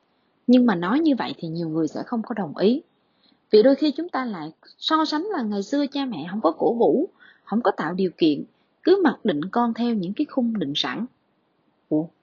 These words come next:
nói vậy là cách nuôi con ngày xưa chưa tốt. Và cha mẹ thì bây giờ đang học cách lắng nghe nhu cầu của con nè, khuyến khích đam mê này nọ. Nhưng mà nói thật á, như bạn đã nghe qua nhiều tập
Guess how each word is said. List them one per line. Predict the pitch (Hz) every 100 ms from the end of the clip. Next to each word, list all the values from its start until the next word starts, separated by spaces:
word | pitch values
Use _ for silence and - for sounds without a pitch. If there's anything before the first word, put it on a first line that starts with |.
| _ _
nói | 220 294
vậy | 202 -
là |
cách | 311 302 -
nuôi | 240
con | 214 214 202
ngày | 165
xưa | 147 214 208
chưa | - 208
tốt. | 247 294 - _ _ - - _
Và | - 175
cha | - 262
mẹ | 262 185 143 -
thì |
bây | 175 220
giờ | 202
đang | 160 226
học | 208 156 -
cách | 294 -
lắng | 262 349
nghe | 349 277 269 254 - - - 277
nhu | 285
cầu | - 170
của | 147 196 -
con | 269 269 262
nè, | 170 - _ _
khuyến | - 294 311
khích | - _
đam | 240 233
mê | 240 233
này | 214 160
nọ. | 147 127 - _ _ _ _ _ _ _ _ -
Nhưng | 233 214
mà |
nói | 185 254
thật | - -
á, | 277 - _ _ _ _ -
như | 247
bạn | 160 135
đã | 190
nghe | 247 233
qua | 220 214
nhiều | 214 196 160
tập | 151